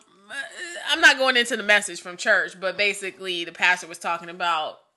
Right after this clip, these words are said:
different gods that we have. Basically, he was saying money, fame, power, pleasure, knowledge. And he was like, "Make sure that those aren't the gods that you serve, but the one true living God," right?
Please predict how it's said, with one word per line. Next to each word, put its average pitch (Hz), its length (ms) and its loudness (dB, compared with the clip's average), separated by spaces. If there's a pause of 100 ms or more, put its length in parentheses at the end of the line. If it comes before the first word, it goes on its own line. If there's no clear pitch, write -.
(120)
different 196 360 -4
gods 190 360 6
that 180 160 2
we 185 120 -6
have. 180 400 0
Basically, 185 720 -8
he 190 200 -16
was 175 120 -12
saying 175 240 -8
money, 190 480 -2
fame, 185 500 -2
power, 170 540 2
pleasure, 175 520 0
knowledge. 170 680 4 (580)
And 208 120 -4
he 240 100 -4
was 202 180 -4
like, 170 320 4
"Make 220 300 0
sure 240 560 0 (260)
that 196 200 0
those 233 280 4
aren't 233 340 2
the 202 60 -6
gods 190 760 4
that 190 180 -8
you 202 80 -8
serve, 339 480 2
but 196 260 2
the 202 80 -2
one 226 280 2
true 381 320 -2
living 277 280 -2
God," 165 320 4
right? 240 260 4